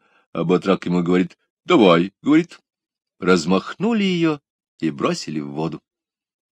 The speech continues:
Батрак говорит: «Ну, говорит, камень в воду, чертям поклон, подарок». «Ах, Свет, это ты остался со мной?»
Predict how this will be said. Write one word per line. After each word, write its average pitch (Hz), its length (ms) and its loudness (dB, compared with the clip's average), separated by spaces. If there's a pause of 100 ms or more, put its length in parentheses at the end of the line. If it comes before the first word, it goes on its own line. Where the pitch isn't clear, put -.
Батрак 87 580 0
говорит: 90 360 -2 (580)
«Ну, 247 320 6
говорит, 208 320 2
камень 143 640 4
в 90 200 0
воду, 165 400 4
чертям 110 600 2
поклон, 107 580 4 (260)
подарок». 104 640 0 (480)
«Ах, 165 420 0
Свет, 156 680 0
это 175 220 0 (320)
ты 254 420 2
остался 220 720 2
со 226 200 -4
мной?» 226 300 0